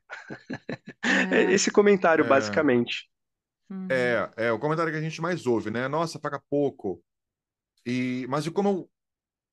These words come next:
Speaker 3: eu repito o que eu, o que eu acabei de falar. Pelo menos paga as contas de casa, no mínimo, você já,
Speaker 2: Uhum.
Speaker 3: já vai ter a grana pra pagar as contas de casa.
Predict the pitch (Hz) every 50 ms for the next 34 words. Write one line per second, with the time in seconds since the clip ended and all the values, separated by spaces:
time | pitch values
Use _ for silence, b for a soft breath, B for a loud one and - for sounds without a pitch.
0 | _ - 143 151 180 170 214 214 208 208 202 180 165 170 160 156 151 151 147 -
1 | 131 135 151 151 147 139 143 139 - - 147 123 104 92 80 - _ _ _ _
2 | _ _ _ _ _ _ _ _ _ _ _ _ _ _ _ _ _ _ _ _
3 | _ _ _ _ _ _ _ _ _ _ _ _ _ _ _ _ _ _ _ _
4 | _ _ _ _ _ - 202 220 226 202 160 165 196 214 214 175 - - - 135
5 | 139 143 131 131 120 - 127 117 123 113 98 - - - 92 90 92 95 98 -
6 | - 165 190 - _ _ _ _ _ _ _ _ _ _ _ _ _ _ 123 131
7 | 139 147 160 185 196 196 190 185 196 196 185 - _ _ _ _ _ _ _ -
8 | 226 220 214 214 117 120 110 90 113 127 120 123 120 123 139 131 120 123 127 127
9 | 123 120 107 - 107 107 113 107 107 107 - - 110 101 101 90 90 82 - 87
10 | 90 92 98 101 104 107